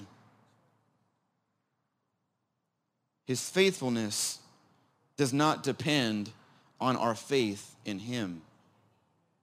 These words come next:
Second Timothy chapter two and verse thirteen says, "If we are faithless, he remains faithful, for he cannot deny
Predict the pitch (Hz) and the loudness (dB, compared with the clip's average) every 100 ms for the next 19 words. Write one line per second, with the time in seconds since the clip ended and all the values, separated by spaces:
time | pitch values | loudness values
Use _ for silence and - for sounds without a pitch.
0 | _ _ _ _ _ - - - - - | _ _ _ _ _ -20 -20 -20 -20 2
1 | 180 180 175 139 180 170 156 - 165 156 | 4 6 4 4 2 4 2 4 4 4
2 | 139 - 175 151 135 143 135 151 139 - | 0 2 4 4 4 2 2 2 2 2
3 | 160 143 113 110 - _ _ _ _ _ | 2 2 0 -6 -20 _ _ _ _ _
4 | _ _ - - - - 175 151 170 147 | _ _ -20 -20 -10 6 6 8 2 2
5 | 151 226 226 151 160 151 - 262 254 107 | 2 2 4 6 6 4 2 4 4 2
6 | 110 120 - - - - - - - - | 0 0 -2 -4 -8 -20 -20 -20 -20 -12
7 | - 254 254 196 196 185 - - 214 208 | 4 8 8 6 4 0 -10 2 4 8
8 | 220 233 - - 277 285 - 208 151 113 | 8 6 2 6 6 6 6 8 8 6
9 | - - - _ _ _ _ _ _ _ | -4 -20 -20 _ _ _ _ _ _ _
10 | _ _ _ _ _ _ _ - - - | _ _ _ _ _ _ _ -20 -20 4
11 | 220 202 247 - 226 214 247 262 202 262 | 10 10 10 6 6 8 10 10 6 2
12 | 240 226 190 175 180 | 6 8 10 8 6